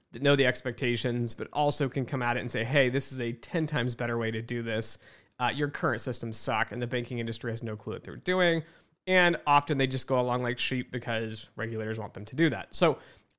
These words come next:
I get it, right? You need to meet regulatory requirements. There are purposes for that. I did make that video explaining why centralized finance does things the way they do and why this is going to hinder DeFi. I am on the market probably here in a few months, maybe.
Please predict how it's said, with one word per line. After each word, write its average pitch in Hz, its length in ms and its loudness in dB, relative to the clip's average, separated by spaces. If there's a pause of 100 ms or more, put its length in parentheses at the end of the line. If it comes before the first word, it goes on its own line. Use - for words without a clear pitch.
I 143 80 2
get 143 280 4
it, 85 160 -8
right? 113 140 -4
You 127 140 -2
need 165 260 2
to 170 60 2
meet 156 120 4
regulatory 147 520 0
requirements. 135 720 -2
There - 240 -8
are 143 140 4
purposes 139 480 -4
for 123 160 -2
that. 123 100 2
I 123 60 4
did 165 180 4
make 160 180 4
that 139 120 2
video 139 240 2
explaining 131 540 -2
why 123 320 4
centralized 120 500 -4
finance 120 460 -4
does 120 340 -6
things 117 320 -6
the 113 60 -8
way 107 100 -6
they 107 160 -8
do 165 540 4 (360)
and 131 140 -2
why 120 160 4
this 117 180 -4
is 131 60 -6
going 117 220 -2
to 113 60 0
hinder 117 340 -4
DeFi. 147 380 0 (1000)
I 131 80 4
am 131 180 2
on 151 240 8
the 151 60 4
market 135 680 2 (160)
probably 139 500 0
here 127 200 -2
in 127 60 -2
a 120 40 -4
few 127 180 -6
months, 131 280 -4
maybe. 131 480 0